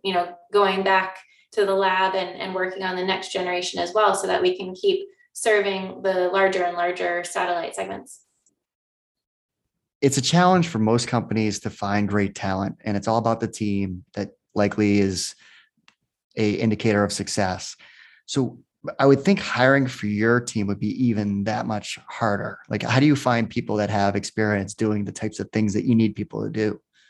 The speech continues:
Speaker 1: Yes. Um, you know, at the end of the day, people,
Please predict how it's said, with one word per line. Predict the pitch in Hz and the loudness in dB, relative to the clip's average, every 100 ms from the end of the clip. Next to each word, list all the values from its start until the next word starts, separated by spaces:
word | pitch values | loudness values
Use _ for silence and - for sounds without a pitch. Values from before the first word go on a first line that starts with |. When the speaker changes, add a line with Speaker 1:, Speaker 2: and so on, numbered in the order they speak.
| _ _ _ _ _ _ _ _ - | _ _ _ _ _ _ _ _ -10
Speaker 1:
Yes. | 196 202 196 196 - - - - | 0 4 4 2 -6 -10 -6 2
Um, | 247 247 254 247 - - - - | 4 6 4 0 -6 -20 -10 2
you | 359 | 4
know, | 294 285 - - - | 6 4 2 -8 0
at | 269 285 | 2 4
the | 302 | 4
end | 294 302 | 4 4
of | 311 294 | 4 4
the | 294 | 2
day, | 254 247 247 | 0 0 0
people, | 254 240 247 240 233 233 226 226 - - | -4 -4 0 4 8 8 8 4 2 -6